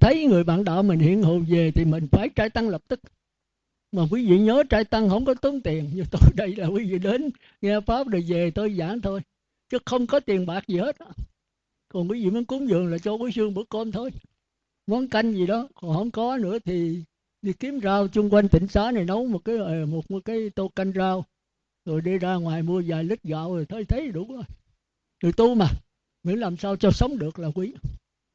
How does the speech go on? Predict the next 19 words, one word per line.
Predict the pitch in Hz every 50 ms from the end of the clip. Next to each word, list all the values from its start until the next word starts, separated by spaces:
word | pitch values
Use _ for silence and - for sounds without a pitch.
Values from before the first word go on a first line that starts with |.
| _ _ -
Thành | - 180 170
ra | 160 202
quý | 226 240 226 196
vị | 202 208
trai | - 208 202
tăng | 208 208 202 214
là | 202 160 - -
không | - - 254 247 220
tốn | - 247 285 302
các | - 277 247 -
bạc | 160 151 - -
nào | 151 143
hết. | 147 196 - - _ _ _ _ _ _ _ _ _ _ _ -
Còn | 196 185 175 175
trai | - 214 214 226
tăng | 214 - 214 208 220 214
đã | 208 208 208
đá | 202 208 220 254 277
một | 240 175 156